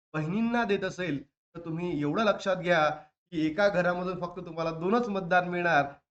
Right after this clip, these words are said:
बाकीच्या बहिणींचे मतं तुम्हाला मिळणार नाही. म्हणून सरकारने सुद्धा ही अट रद्द करावी की एका फॅमिलीमध्ये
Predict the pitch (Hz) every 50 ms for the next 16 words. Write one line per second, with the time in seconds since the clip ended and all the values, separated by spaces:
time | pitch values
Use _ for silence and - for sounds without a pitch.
0 | _ 143 135 135 - 180 175 175 196 185 160 156 151 165 170 156 175 165 143 143
1 | 143 165 175 165 160 156 156 151 151 147 139 131 131 135 131 127 127 120 120 117
2 | 113 117 131 156 185 202 220 202 - 156 151 151 160 165 165 170 180 170 170 160
3 | 160 165 160 151 139 175 180 - - - 165 165 - 151 151 151 160 175 214 214
4 | 202 190 185 180 180 185 190 190 185 185 196 190 180 160 156 _ 180 175 170 170
5 | 147 143 156 160 160 160 156 156 156 160 160 156